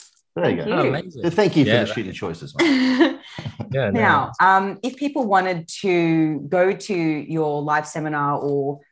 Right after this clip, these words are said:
Speaker 2: reach out for your other services, like your course, for example, where
Speaker 3: Mm.
Speaker 2: could they find you?
Speaker 3: Best places are,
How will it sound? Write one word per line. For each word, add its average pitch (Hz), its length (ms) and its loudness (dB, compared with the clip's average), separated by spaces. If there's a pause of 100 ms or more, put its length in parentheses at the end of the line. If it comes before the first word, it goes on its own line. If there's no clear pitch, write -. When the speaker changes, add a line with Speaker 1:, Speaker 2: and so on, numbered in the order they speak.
Speaker 2:
reach 180 340 -2
out 160 280 2
for 165 140 -4
your 160 160 -4
other 151 220 -2
services, 151 420 -6
like 147 220 -6
your 139 80 -8
course, 165 380 -6
for 170 100 -10
example, 143 580 -10 (100)
where 180 200 -2
Speaker 3:
Mm. - 60 -8
Speaker 2:
could - 80 -14
they 160 100 -12
find 120 260 -10
you? - 140 -20 (1600)
Speaker 3:
Best 165 280 2
places 113 500 0 (140)
are, 107 540 4